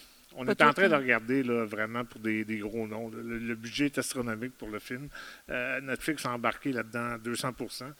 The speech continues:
Speaker 2: Wow.
Speaker 1: Puis, euh, je vais faire un clin d'œil à Sylvain Guy. Là. C'est Sylvain qui est celui qui a, qui a produit Netflix, euh, p-, pas, pas Netflix, excuse-moi, Louis Cyr, euh, Monica Lamitraille, euh, euh, euh, Mafia Inc. Donc,
Speaker 2: Mhm.
Speaker 1: c'est
Speaker 2: T'as joué aussi dans Mafia Inc,
Speaker 1: Oui,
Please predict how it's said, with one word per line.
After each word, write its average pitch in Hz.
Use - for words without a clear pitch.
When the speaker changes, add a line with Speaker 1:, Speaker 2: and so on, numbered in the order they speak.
Speaker 2:
Wow. 196
Speaker 1:
Puis, 113
euh, 113
je 110
vais 113
faire 143
un 135
clin 123
d'œil 127
à 120
Sylvain 120
Guy. 113
Là. 175
C'est -
Sylvain 131
qui 127
est 117
celui 123
qui 127
a, 120
qui 123
a -
produit 117
Netflix, 123
euh, 123
p-, 123
pas, 120
pas 123
Netflix, 120
excuse-moi, 120
Louis 120
Cyr, 135
euh, 110
Monica 110
Lamitraille, 120
euh, 110
euh, 107
euh, -
Mafia 113
Inc. 117
Donc, 214
Speaker 2:
Mhm. 226
Speaker 1:
c'est -
Speaker 2:
T'as 190
joué 196
aussi 190
dans 196
Mafia 156
Inc, 156
Speaker 1:
Oui, 131